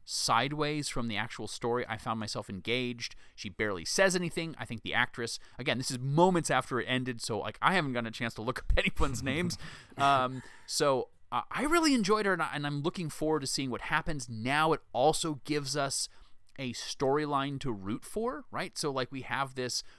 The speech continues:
Speaker 1: will they, won't they get back together? Um, we're kind of getting that with Dan and Diane. Um, <laughs> so,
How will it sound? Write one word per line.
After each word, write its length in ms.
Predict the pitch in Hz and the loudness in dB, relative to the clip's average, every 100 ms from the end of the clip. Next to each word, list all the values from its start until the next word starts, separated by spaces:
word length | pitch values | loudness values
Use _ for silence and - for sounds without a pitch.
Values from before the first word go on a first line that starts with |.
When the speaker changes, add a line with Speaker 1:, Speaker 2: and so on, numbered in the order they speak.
| - | -20
Speaker 1:
will 360 | - 85 131 147 | -2 4 6 6
they, 180 | 139 135 | 4 2
won't 360 | 113 127 143 | 2 2 2
they 200 | 135 131 | 0 -2
get 260 | 123 135 - | -2 -6 4
back 260 | 117 120 - | 4 4 0
together? 580 | 113 110 117 120 120 - - - | -4 -4 -2 -2 -4 -8 -20 -10
Um, 200 | 92 101 | -6 -6
we're 100 | 101 | -6
kind 260 | - 110 139 | -8 -8 -6
of 60 | |
getting 220 | 143 143 143 | -6 -6 -4
that 120 | 131 | -6
with 140 | 123 | -6
Dan 200 | 131 127 | -4 -2
and 100 | 123 | -2
Diane. 560 | 117 110 139 139 135 135 - - - - - | 0 0 2 0 0 -4 -10 -20 -20 -16 -4
Um, 600 | 101 101 95 92 92 95 - - - | -2 0 -2 -6 -10 -12 -16 -16 -8
<laughs> 80 | - - - - - - - | -2 -2 -4 -12 -12 -16 -16
so, 400 | - 101 85 | -6 -2 -2